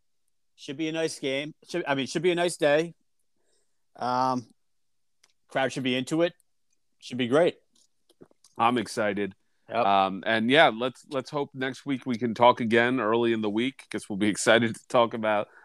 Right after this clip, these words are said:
Speaker 1: Yes,
Speaker 2: another
Speaker 1: let, let's
Speaker 2: Giants
Speaker 1: hope we're
Speaker 2: win.
Speaker 1: doing the same exact thing next week.
Speaker 2: Yeah, Monday, Tuesday night, we're, we're chatting about how great it was that Saquon had two hundred eighty yards from
Speaker 1: <laughs>
Speaker 2: scrimmage, and, uh,
Speaker 1: And we sacked Baker Mayfield seven times.
Speaker 2: Yeah, exactly.
Speaker 1: Yeah.
Speaker 2: Yes, that's what.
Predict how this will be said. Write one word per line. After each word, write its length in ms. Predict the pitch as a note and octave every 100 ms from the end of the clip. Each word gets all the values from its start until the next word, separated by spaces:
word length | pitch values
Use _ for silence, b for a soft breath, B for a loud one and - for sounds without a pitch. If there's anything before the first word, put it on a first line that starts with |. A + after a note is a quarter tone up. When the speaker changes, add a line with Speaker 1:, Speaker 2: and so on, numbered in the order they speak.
| b -
Speaker 1:
Yes, 280 | C#3+ A2+
Speaker 2:
another 40 | A#2+
Speaker 1:
let, 20 |
let's 100 | G3+
Speaker 2:
Giants 220 | A3 -
Speaker 1:
hope 100 | -
we're 60 | B3+
Speaker 2:
win. 60 | F#3
Speaker 1:
doing 200 | A3 G#3
the 80 | F#3
same 200 | G#3 F#3
exact 300 | D#3 D#3+ C#3+
thing 140 | D3
next 240 | B2+ A2+ -
week. 140 | F#2 _
Speaker 2:
Yeah, 240 | C3 G#2+ F#2+ -
Monday, 380 | C#3 C#3 C#3+ C3
Tuesday 400 | C#3+ C3 A#2+ A#2+
night, 360 | A2+ A2+ A2+
we're, 180 | G#2+ G#2+
we're 140 | A2 G2+
chatting 480 | - A2+ G#2+ G#2 G#2
about 400 | F#2+ G2 F#2+ F2+
how 160 | G#2
great 280 | F#2+ F#2+ G2
it 80 | F2+
was 420 | F#2 F#2 F2+ - F#2
that 260 | F2+ F2+
Saquon 720 | - G#2+ F#2+ G2 F#2 F2+ F2+ - b b b
had 220 | F#2+ E2+
two 100 | A2
hundred 260 | G2 F#2+
eighty 200 | F#2+ F#2
yards 440 | F#2 F#2 F2+ F2 E2+
from 180 | - F2
Speaker 1:
<laughs> 80 | -
Speaker 2:
scrimmage, 640 | - F2+ F2 F2 E2 -
and, 500 | G#2 F2+ F2+ F2+ E2+
uh, 340 | F#2 F2 E2+ E2+
Speaker 1:
And 160 | B2+ B2
we 80 |
sacked 320 | B2+ D3+ C3 -
Baker 220 | A#2+ A#2
Mayfield 440 | A#2 A#2+ A#2+ G#2
seven 300 | - A2+ G2
times. 340 | F#2+ G2+ - -
Speaker 2:
Yeah, 260 | G#2 G#2 -
exactly. 600 | A#2+ G2+ F#2 F2 D#2 D#2
Speaker 1:
Yeah. 80 | A2
Speaker 2:
Yes, 360 | C#3 C3 -
that's 200 | C3 D#3+
what. 120 | G3+